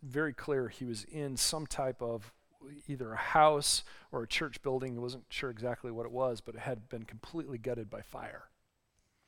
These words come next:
And he says, "The problem was, is that I was looking at these charred remains, but on the floor above us,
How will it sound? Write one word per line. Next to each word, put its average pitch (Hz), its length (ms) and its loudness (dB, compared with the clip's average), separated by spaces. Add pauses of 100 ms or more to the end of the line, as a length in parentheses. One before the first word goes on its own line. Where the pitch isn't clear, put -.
(640)
And 135 80 -4
he 135 60 -2
says, - 260 2
"The - 100 -10
problem 180 560 6
was, 147 380 8
is 131 140 -2
that 135 260 4 (100)
I 143 100 2
was 143 220 0
looking 156 380 0
at 131 100 -2
these 127 220 -4
charred 160 360 4
remains, 139 460 0
but 135 160 2
on 131 120 4
the 117 80 -4
floor 165 440 2
above 143 300 6
us, 120 320 2